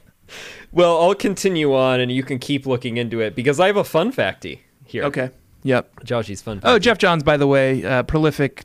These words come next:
Speaker 2: D C Comics, uh, author.
Speaker 1: A Geoff.
Speaker 2: Geoff. He did my favorite run of Green Lantern.
Speaker 1: Oh, that's fun.
Speaker 2: Yeah.
Speaker 1: Okay. Well,
Speaker 2: Who's my favorite comic book character.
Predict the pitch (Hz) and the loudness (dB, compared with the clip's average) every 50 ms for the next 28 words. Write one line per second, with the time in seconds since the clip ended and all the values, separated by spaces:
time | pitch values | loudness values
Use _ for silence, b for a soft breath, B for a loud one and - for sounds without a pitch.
0 | - 120 - 131 127 117 - - 117 113 113 - - 117 110 107 104 104 - - | -12 -6 -4 -4 -2 -4 -4 -4 -6 -6 -6 -6 -6 -6 -6 -6 -8 -8 -10 -10
1 | - - - - - - _ _ - 117 110 104 85 71 98 98 98 - 113 98 | -10 -10 -10 -12 -14 -18 _ _ -12 -8 -6 -6 -4 -4 -4 -4 -4 -6 -8 -10
2 | 101 - - _ _ - 110 101 - - 90 76 76 - - - _ _ - - | -10 -12 -16 _ _ -12 -12 -12 -10 -12 -12 -12 -12 -14 -16 -20 _ _ -16 -10
3 | 123 117 101 85 85 110 - - - - - - - 139 123 131 120 120 117 113 | -6 -6 -6 -6 -6 -10 -14 -18 -20 -20 -18 -12 -8 -6 -4 -4 -4 -4 -6 -8
4 | 110 - 110 107 101 101 90 - 92 92 90 90 92 87 92 95 - - - - | -8 -8 -8 -8 -8 -8 -8 -8 -8 -10 -10 -10 -10 -10 -12 -14 -16 -20 -18 -14
5 | - 104 92 87 87 80 82 82 - - 98 117 - _ _ _ _ 123 127 117 | -12 -12 -10 -10 -12 -12 -12 -12 -12 -14 -14 -14 -18 _ _ _ _ -4 -4 -4
6 | 120 139 143 - - 101 87 95 - _ - - - 104 85 - - - - - | -4 -4 -6 -10 -14 -14 -14 -16 -18 _ -18 -12 -10 -10 -10 -10 -12 -18 -20 -20
7 | _ _ - 127 127 - 117 117 - _ _ - 131 147 156 143 113 147 127 127 | _ _ -20 -20 -20 -18 -20 -20 -20 _ _ -16 -14 -14 -10 -6 -4 -4 -2 -2
8 | 117 110 117 107 104 98 101 - 104 95 90 - - 101 - - 107 110 113 - | -4 -6 -6 -8 -8 -8 -8 -10 -12 -12 -12 -12 -14 -14 -14 -14 -14 -14 -14 -14
9 | 139 135 | -16 -18